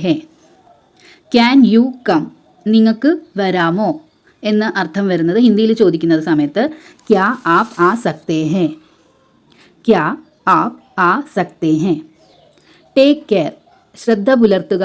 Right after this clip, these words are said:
അല്ലെങ്കിൽ ശ്രദ്ധിക്കുക എന്ന് നമ്മൾ പറയുന്നത് ഹിന്ദിയിൽ പറയുന്ന സമയത്ത് ധ്യാൻ രഖ്ന, ധ്യാൻ രഖ്ന. I am sorry, എന്നോട് ക്ഷമിക്കൂ എന്നത് ഹിന്ദിയിൽ പറയുമ്പോൾ മുഝേ മാഫ് കീജിയെ, മുഝേ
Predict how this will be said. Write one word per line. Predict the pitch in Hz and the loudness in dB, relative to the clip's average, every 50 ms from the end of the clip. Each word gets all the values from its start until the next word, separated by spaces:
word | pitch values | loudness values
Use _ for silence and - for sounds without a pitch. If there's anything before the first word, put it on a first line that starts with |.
| 180 | 0
അല്ലെങ്കിൽ | 175 180 185 196 208 226 220 - | 0 -2 -2 0 -2 -2 -2 0
ശ്രദ്ധിക്കുക | 208 190 180 214 220 - 226 226 233 240 240 226 | -2 0 0 -2 -2 0 2 2 2 2 0 0
എന്ന് | 214 202 190 | -2 -2 -2
നമ്മൾ | 180 180 175 175 180 | -2 -2 -2 -2 -2
പറയുന്നത് | 175 165 165 165 165 180 240 226 220 | -2 -2 -2 -2 -2 -2 0 0 0
ഹിന്ദിയിൽ | 190 190 214 254 285 294 254 | 0 0 2 2 2 2 2
പറയുന്ന | 196 170 160 165 165 - | 0 0 0 -2 -2 -2
സമയത്ത് | 180 160 160 160 - 226 220 170 156 165 | -2 -2 -4 -2 -2 -2 -2 -2 -2 -2
ധ്യാൻ | 180 175 170 190 247 285 - - 190 185 | 0 0 2 2 0 -2 -2 -4 -4 -4
രഖ്ന, | 175 180 - - 165 - - - - _ _ _ _ - - - _ 175 160 | -4 -4 -4 -4 -4 -4 -4 -12 -20 _ _ _ _ -20 -20 -14 _ -2 2
ധ്യാൻ | 202 208 196 330 349 285 277 - - _ _ - 214 220 | 2 4 4 4 2 0 -2 -4 -10 _ _ -2 0 0
രഖ്ന. | 208 208 - - 156 156 - - _ _ _ _ _ _ - | 0 -2 -2 -6 -6 -6 -8 -14 _ _ _ _ _ _ -2
I | 202 220 240 262 262 - 180 180 | 0 0 0 -2 -2 -2 -2 -2
am | 185 208 220 - - | -2 -2 -4 -4 -2
sorry, | 208 170 160 151 151 - _ _ _ - - _ - 208 | -2 0 0 -2 -6 -10 _ _ _ -20 -20 _ -6 -2
എന്നോട് | 220 220 240 240 233 254 226 | 0 2 2 2 0 0 0
ക്ഷമിക്കൂ | - 226 214 233 233 - 262 269 262 233 | 0 2 2 2 0 0 -2 -2 0 -2
എന്നത് | 202 196 190 185 202 233 285 262 | -2 -4 -4 -2 0 0 0 0
ഹിന്ദിയിൽ | 233 202 202 233 240 262 240 214 | 0 0 0 0 0 0 -2 -2
പറയുമ്പോൾ | 175 170 165 160 160 175 220 302 311 311 - - _ _ 196 | -4 -2 -4 -4 -2 -2 -2 -2 -4 -6 -10 -18 _ _ 0
മുഝേ | 214 220 185 - - 254 277 277 320 320 - - _ - 185 | 0 0 0 0 -2 0 0 0 -2 -4 -6 -14 _ -8 -2
മാഫ് | 185 180 185 233 285 - - - _ _ - - - | 0 0 0 0 -2 -4 -8 -18 _ _ -20 -6 0
കീജിയെ, | 254 247 - 156 156 156 - - _ _ 190 | 2 2 2 0 -4 -8 -10 -16 _ _ -4
മുഝേ | 208 208 170 - 202 175 | -4 -4 -4 -2 -2 -2